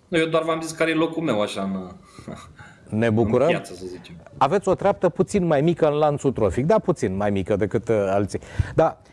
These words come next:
Speaker 2: uh, și dumneavoastră, uh, vă gândiți la ceea ce se va întâmpla în noua politică agricolă comună. Sigur, am avut această întâlnire dată,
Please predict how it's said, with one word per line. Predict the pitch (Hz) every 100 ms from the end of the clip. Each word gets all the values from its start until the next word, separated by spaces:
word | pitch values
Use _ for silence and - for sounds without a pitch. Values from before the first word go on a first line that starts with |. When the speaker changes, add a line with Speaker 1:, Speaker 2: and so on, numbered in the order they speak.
| -
Speaker 2:
uh, | 156 131 -
și | - 202
dumneavoastră, | 202 190 147 156 175 180 147
uh, | 151 147 139
vă | 123
gândiți | 131 135 131 165 -
la | 160 139
ceea | 160 147
ce | -
se | 139 135
va | 123
întâmpla | 127 127 120 143 135
în | 117
noua | 131 139
politică | 113 120 120 120 113
agricolă | 113 110 117 127 113
comună. | 101 110 95 107
Sigur, | - 180 156
am | 139
avut | 139 147 131
această | 113 139 123 123
întâlnire | 107 113 131 156 110
dată, | 107 123 120